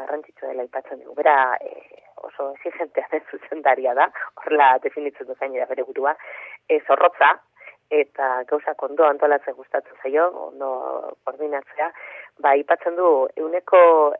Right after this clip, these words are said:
ehun da hogeian egon ezkero, ba, azkenan lortzen den emaitza handia dela, ez? E, bueno, ba, eskatzea libre denez, asko eskatzen du, gero maila on bat emateko, ehuneko laurogeiko maila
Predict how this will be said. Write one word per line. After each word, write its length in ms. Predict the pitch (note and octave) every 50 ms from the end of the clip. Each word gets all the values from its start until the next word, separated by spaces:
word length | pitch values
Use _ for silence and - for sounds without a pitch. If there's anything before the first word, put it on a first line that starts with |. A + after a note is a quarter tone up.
| _ -
ehun 240 | - G3+ G#3 G#3 G3
da 120 | F3 D#3+ D3+
hogeian 340 | D#3 E3+ E3 D3+ C#3+ C#3+
egon 220 | C#3+ D3 E3+ E3+ D#3
ezkero, 380 | D3 - - - - - E3 E3+ E3+ - - - - - -
ba, 100 | - - - - -
azkenan 360 | - - - E3 D#3 D#3 D3 C#3+ C#3 C#3 C#3
lortzen 320 | D3 D3+ - - E3 D3+
den 80 | C#3 C#3
emaitza 400 | C3+ D3 D3+ - - - D#3 C#3+
handia 300 | C3 C3+ D3 D3 C3 B2
dela, 220 | B2+ C3 C3+ B2+ B2+
ez? 120 | - - _ _ -
E, 640 | E2 D#2+ - - - - - - - - - - _ -
bueno, 180 | - - - -
ba, 120 | - G1+ - -
eskatzea 760 | _ - - D3 - - - D3+ C#3+ C#3 C#3 C#3 C#3+ C#3 C#3 -
libre 280 | D3+ D#3 D3+ D3+ D3+ C#3
denez, 260 | D3 D3 D#3 D#3+ D#3+ _ - - - - _ - -
asko 300 | F#3+ - - - F3 D#3+ D3
eskatzen 400 | - - F3+ F3 - - F3 F3
du, 160 | F3+ F3+ F#3 - - - - - - _ -
gero 200 | D3+ D#3 E3 D#3+
maila 280 | E3 D#3+ D#3+ D#3 D#3
on 80 | E3 E3
bat 160 | D#3 D3 -
emateko, 380 | C#3+ C#3 C3+ - C3+ C#3 C#3 C3+
ehuneko 260 | C#3+ D3+ - D#3 D3+
laurogeiko 480 | D3 C#3+ D#3 D#3 D3+ D3 C3+ - - C3+
maila 320 | C3+ C#3 C#3 C#3+ C#3 C3+